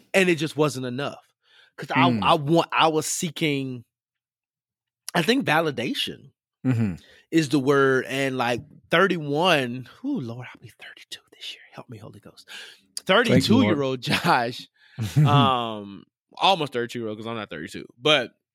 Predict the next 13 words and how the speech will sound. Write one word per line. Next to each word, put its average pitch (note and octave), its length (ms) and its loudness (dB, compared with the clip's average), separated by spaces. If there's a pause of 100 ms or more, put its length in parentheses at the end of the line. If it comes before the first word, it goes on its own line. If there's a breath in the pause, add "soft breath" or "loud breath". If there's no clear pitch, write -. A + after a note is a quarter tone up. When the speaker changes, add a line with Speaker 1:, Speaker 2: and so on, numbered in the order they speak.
(420)
Speaker 1:
almost G3 320 2
thirty-two-year-old C#3 600 0
Josh C#3+ 400 -2
is B2 140 -6
like, A2 260 -2
"Man, F3+ 280 -2
I F3+ 60 -2
don't A3+ 180 -6
need C#3 240 -8
you C3+ 100 -8
to B2 80 -8
validate G2 440 -12
me. C#2 220 -18